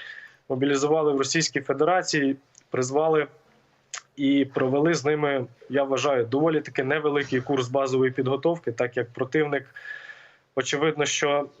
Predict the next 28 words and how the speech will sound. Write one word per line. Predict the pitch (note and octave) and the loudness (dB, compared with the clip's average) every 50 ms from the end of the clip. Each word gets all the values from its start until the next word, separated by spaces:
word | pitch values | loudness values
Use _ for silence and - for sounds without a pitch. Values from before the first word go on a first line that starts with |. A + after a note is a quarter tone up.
| - C#3 | -8 -6
не | C3 C3 C3+ C#3 D3 D#3 D#3 | -4 -4 -2 0 0 0 2
дуже | D#3 F3 E3+ D3+ D3+ D3 | 2 2 2 2 2 2
розумів, | C#3 C#3+ C3 C#3+ D3 D3+ D3+ D3 | 2 2 0 0 0 0 -2 -2
куди | - - C3 C#3+ D3+ | -2 -4 0 0 0
він | C#3+ C#3+ D3 | 0 -2 -4
їде | D3+ E3+ G3 E3 C#3+ | -2 -2 0 0 0
і | C#3 | 0
чим | C3 - D#3+ D3+ D3 | 2 2 0 0 -2
він | C#3 C3+ | -2 -4
тут | C#3+ C3 | -6 -6
буде | C3 C3 C3+ C3 C3 | -6 -8 -4 -2 -2
займатися. | B2 B2+ B2+ B2 B2 A#2 A2 A2 - - - - A#2+ A#2+ | 0 0 -2 -2 0 -2 -2 -2 -6 -16 -16 -16 -20 -20
Ну, | B2 A#2+ | -20 -4
зараз | C3 D#3 D#3+ D#3+ D#3 - | 0 0 2 2 0 -2
Копання — | - D#3 C#3+ - D#3+ D#3 D#3 D3+ C#3+ | -4 -4 -2 0 -2 0 0 -2 -2
це | B2+ - C#3 C3+ | -2 -2 0 0
є | C#3 C#3 | 2 2
їх | C#3 C3+ C3 B2+ - | 2 2 0 -2 -6
основним | C3 B2 - - C#3 C3+ C#3 C#3 B2+ B2 | -8 -6 -4 -2 -2 0 -2 -2 -4 -4
таким | C3 B2 - B2+ A#2+ | -8 -6 -6 -6 -4
часом, | A#2+ - - D3 D3+ - - C3+ B2+ B2 B2+ _ _ _ _ _ _ - - | -2 -2 -2 -2 -2 -2 -2 -4 -4 -4 -8 _ _ _ _ _ _ -14 -10
е, | A#2 A2+ A2+ A2 A2+ A2+ A2 A2+ A2+ - A#2 | -8 -6 -6 -6 -6 -8 -8 -10 -10 -8 -4
на | B2+ | -4
що | B2+ - - D3 | -2 0 0 0
вони | C3+ C3+ C3 | 0 0 0
витрачають | B2 B2+ B2+ C3 C3 B2+ - C#3+ C3 B2+ A#2+ | -2 -2 -2 -2 -4 -2 -2 -2 -2 -4 -2
свій | - - - | -2 -2 -2
час. | - - D3+ D#3 D#3 D#3 - | 0 0 -2 -2 -2 -4 -8